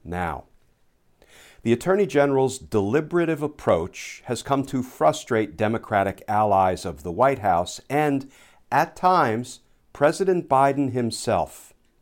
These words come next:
As recently as last year, Mister Biden confided to his inner circle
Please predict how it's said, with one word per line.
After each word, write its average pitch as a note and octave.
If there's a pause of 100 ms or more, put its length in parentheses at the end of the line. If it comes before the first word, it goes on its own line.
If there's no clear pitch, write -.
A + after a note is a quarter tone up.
(520)
As A#2
recently E3
as D3+
last A#2
year, F2+ (160)
Mister -
Biden B2
confided C3
to G#2+
his F#2+
inner C#3
circle B2+